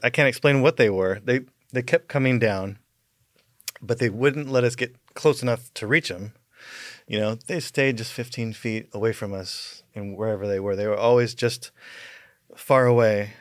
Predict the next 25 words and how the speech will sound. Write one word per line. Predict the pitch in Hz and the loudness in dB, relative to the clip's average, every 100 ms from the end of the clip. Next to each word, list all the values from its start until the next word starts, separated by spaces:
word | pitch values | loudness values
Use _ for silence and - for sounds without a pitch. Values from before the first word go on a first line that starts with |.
| _ _ _ | _ _ _
And, | 113 110 107 107 101 - _ - - - _ - | -4 -2 0 -2 -4 -8 _ -20 -20 -20 _ -10
uh, | 107 104 104 101 - _ _ _ _ _ _ _ _ _ - - - _ _ _ _ _ _ _ _ _ - | -4 -2 0 -2 -8 _ _ _ _ _ _ _ _ _ -20 -20 -20 _ _ _ _ _ _ _ _ _ -18
we | |
took | 110 127 | -10 -8
a | |
picture. | 123 131 95 | -6 -8 -4
We | |
got | 95 - | -4 -2
me | 113 123 127 | -2 0 -2
and, | 110 87 _ _ _ _ _ _ _ _ _ - | -6 -12 _ _ _ _ _ _ _ _ _ -16
uh, | 87 85 | -14 -12
Shelly | - 113 113 107 | -6 -2 0 -2
and | 87 95 _ | -6 -14 _
Al, | 104 107 104 | -6 -4 -6
and | 90 _ - | -10 _ -20
we | - _ _ _ - | -20 _ _ _ -8
took | 127 | -8
a | |
picture | 110 120 120 117 120 - _ _ _ _ _ _ | -8 -6 -2 -2 -4 -16 _ _ _ _ _ _
with | 117 123 | -8 -4
the | 139 | 0
orb | 170 185 127 | 0 0 -6
floating | - 127 147 143 139 _ _ _ _ _ _ _ | -4 0 0 0 -4 _ _ _ _ _ _ _
right | 131 143 | -12 -8
above, | 135 147 147 143 | -6 -6 -8 -12